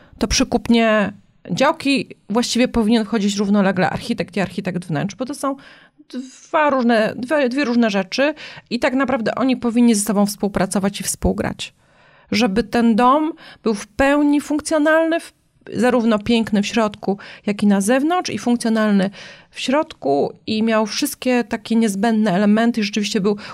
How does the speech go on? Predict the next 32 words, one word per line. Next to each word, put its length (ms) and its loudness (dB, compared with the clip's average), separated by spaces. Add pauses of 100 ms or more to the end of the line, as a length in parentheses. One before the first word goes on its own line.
uszyty 400 -2
na 100 4
miarę. 380 -2 (520)
I 60 -20
tak 160 -6
samo 180 0
z 60 -4
mieszkaniem. 420 0
Jak 120 -2
tylko 260 -2
podej-, 340 -2
po-, 720 -4
podej-, 260 0
podjęta 320 0
jest 120 0
decyzja, 440 -2 (300)
nawet 260 0
jeszcze 220 -4
fajnie 560 2
jest 440 -4
dowiedzieć 520 0
się, 340 0 (280)
zanim 300 2
się 140 -2
kupi 240 -4
mieszkanie, 580 0 (300)
co 500 2 (400)
zaufany 600 2
architekt 480 -8
myśli 300 -4
o 40 -6
tym 60 -12